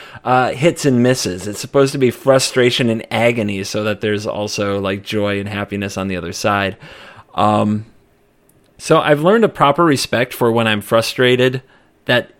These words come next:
is not always a bug. Sometimes it's a feature. And I like to sit back and enjoy the ride, if that makes sense.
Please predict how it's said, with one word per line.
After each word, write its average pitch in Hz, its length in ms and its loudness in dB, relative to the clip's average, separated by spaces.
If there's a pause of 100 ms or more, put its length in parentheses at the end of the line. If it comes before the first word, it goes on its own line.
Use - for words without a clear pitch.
is 120 240 0
not 123 260 0
always 120 440 0
a 110 80 0
bug. 104 640 -4
Sometimes 117 520 -2
it's 107 140 -8
a 90 80 -4
feature. 156 600 -4 (480)
And 107 440 -2 (680)
I 120 80 0
like 117 240 2
to 110 420 2
sit - 280 -4
back 104 220 0
and 107 100 -4
enjoy 98 260 -2
the 95 100 -2
ride, 101 240 0
if 98 120 -10
that 90 140 -6
makes 95 220 -6
sense. 104 300 -4